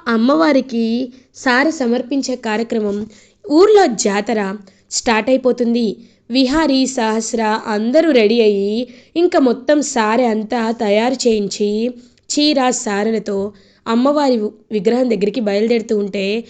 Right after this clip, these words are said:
సహస్ర కారెక్కబోతుంది. "అమ్మా, అమ్మా, వద్దమ్మా, ఇలా వాహనాల్లో వెళ్ళకూడదు. అది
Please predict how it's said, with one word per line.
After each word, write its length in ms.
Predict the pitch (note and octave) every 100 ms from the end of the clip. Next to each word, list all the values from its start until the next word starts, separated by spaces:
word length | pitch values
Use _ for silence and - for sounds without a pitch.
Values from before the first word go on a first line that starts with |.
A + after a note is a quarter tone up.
| - _
సహస్ర 480 | - G4+ A4 - D4
కారెక్కబోతుంది. 1040 | C#4+ A#3+ B3 C#4 C4 B3+ B3+ C4 C4 - - -
"అమ్మా, 220 | B3+ D#4
అమ్మా, 300 | G4 F4 G4 - - _ _ -
వద్దమ్మా, 480 | B3+ A3 D#4+ C4+ C4+ C4+ _ _ _ _ C#4+
ఇలా 420 | C#4+ C#4 C4+ B3+ - _
వాహనాల్లో 480 | A#3 B3 D#4 G4 G4
వెళ్ళకూడదు. 640 | E4 C#4+ C#4+ C#4+ A#3+ - - _ _ -
అది 460 | A3+ A#3+ D#4 D#4+